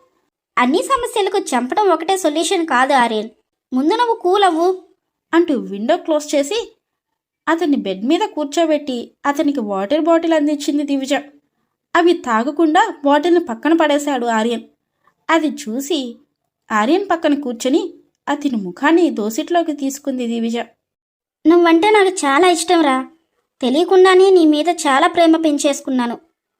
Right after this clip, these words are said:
Speaker 1: నీతో జీవితాన్ని ఊహించుకున్నాను. మనిద్దరం కలిసి లైఫ్ లాంగ్ సంతోషంగా ఉండాలని కలలు కన్నాను. కానీ నా ఆశల కలలు అన్నీ ఒక్కసారిగా త్రలకిందులు అయిపోయాయి.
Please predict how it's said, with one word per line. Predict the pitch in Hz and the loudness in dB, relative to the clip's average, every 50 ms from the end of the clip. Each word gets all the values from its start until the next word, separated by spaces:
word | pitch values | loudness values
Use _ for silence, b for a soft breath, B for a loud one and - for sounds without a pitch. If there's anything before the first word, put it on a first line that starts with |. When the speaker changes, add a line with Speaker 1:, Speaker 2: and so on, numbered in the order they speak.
| _ - - | _ -8 -6
Speaker 1:
నీతో | 262 269 277 262 311 294 | -4 -4 0 2 0 0
జీవితాన్ని | 254 277 277 294 320 359 359 349 349 339 330 | 2 0 0 0 0 2 2 2 2 4 4
ఊహించుకున్నాను. | 320 302 302 302 302 - - 294 277 269 262 254 - - _ _ _ _ _ _ _ _ - - | 4 4 4 2 0 0 -4 -4 -2 -2 -2 -4 -4 -8 _ _ _ _ _ _ _ _ -6 -2
మనిద్దరం | 254 254 247 233 240 - 302 330 339 | 0 2 2 0 0 0 0 0 2
కలిసి | 339 339 320 320 330 349 330 | 2 2 0 0 0 0 0
లైఫ్ | 294 254 240 254 254 254 | 2 2 0 0 0 0
లాంగ్ | 311 294 320 339 | 0 2 2 2
సంతోషంగా | 330 311 277 277 277 320 320 311 320 311 311 320 | 0 -2 -2 0 2 0 2 2 2 2 2 2
ఉండాలని | 302 294 285 285 294 294 294 277 285 302 | 2 0 0 0 0 0 0 0 -4 -4
కలలు | 302 294 262 269 277 302 302 | -2 -2 -2 0 0 0 0
కన్నాను. | 294 277 269 262 247 247 233 - _ _ _ _ _ _ _ _ _ _ - - | 0 0 0 -2 -2 -4 -6 -10 _ _ _ _ _ _ _ _ _ _ -2 2
కానీ | 330 294 302 311 311 302 269 - - _ _ _ _ _ _ _ _ - | 2 4 4 4 4 2 0 -6 -16 _ _ _ _ _ _ _ _ 2
నా | 311 370 370 330 | 4 4 4 4
ఆశల | 285 277 269 - 349 349 | 2 0 0 0 0 0
కలలు | 370 359 320 311 311 311 311 320 311 302 - - - 277 | 2 2 2 2 4 4 4 2 0 -2 -6 -10 -6 -2
అన్నీ | 269 285 311 339 359 339 | 2 4 6 6 6 4
ఒక్కసారిగా | 302 254 254 - 269 254 294 277 277 311 320 349 | 2 -2 -4 -6 -4 -2 0 0 0 2 0 -2
త్రలకిందులు | 339 339 302 254 247 277 277 - 349 339 339 349 339 | -2 -2 -2 -2 0 0 0 0 2 2 2 2 2
అయిపోయాయి. | 320 302 302 302 302 294 285 269 254 247 240 - - | 2 0 0 0 -2 -2 -2 -2 -2 -2 -4 -8 -10